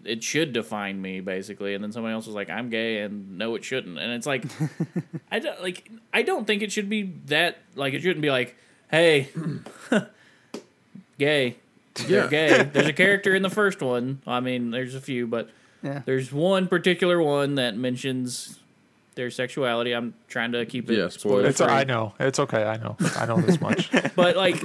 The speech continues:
Speaker 1: that just popped up, and I was like, "Oh, okay."
Speaker 4: And
Speaker 1: And then,
Speaker 4: I
Speaker 1: and
Speaker 4: think
Speaker 1: then
Speaker 4: it's
Speaker 1: it was,
Speaker 4: irrelevant.
Speaker 1: and then it was gone. It wasn't like they had to go, "No, I like the same sex, though."
Speaker 3: Yeah, it, it
Speaker 1: So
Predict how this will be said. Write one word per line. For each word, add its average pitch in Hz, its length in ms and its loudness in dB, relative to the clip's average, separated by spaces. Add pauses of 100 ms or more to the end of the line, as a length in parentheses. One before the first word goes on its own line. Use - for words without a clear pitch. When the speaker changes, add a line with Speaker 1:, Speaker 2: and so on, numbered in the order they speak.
(300)
Speaker 1:
that 180 180 4
just 175 140 -4
popped 175 220 2
up, 208 80 4
and 202 80 -2
I - 20 0
was 117 80 0
like, 110 140 -2
"Oh, 151 440 0
okay." 151 420 0 (760)
Speaker 4:
And - 100 0
Speaker 1:
And - 80 4
then, 190 80 4
Speaker 4:
I - 40 4
Speaker 1:
and 180 80 4
Speaker 4:
think 185 80 4
Speaker 1:
then 208 100 4
Speaker 4:
it's 208 80 6
Speaker 1:
it 190 40 6
was, 113 100 2
Speaker 4:
irrelevant. 113 200 4
Speaker 1:
and 175 80 0
then 196 80 0
it 185 40 0
was 160 100 0
gone. 170 280 2
It 139 60 2
wasn't 165 240 4
like 156 140 0
they 156 80 2
had 151 120 4
to 139 60 -4
go, 135 260 4
"No, 151 680 4 (640)
I 147 120 4
like 156 480 0 (800)
the 151 140 0
same 143 380 2
sex, - 560 0
though." 113 720 2
Speaker 3:
Yeah, 110 320 4
it, 80 100 -2
it 113 220 0
Speaker 1:
So 123 720 2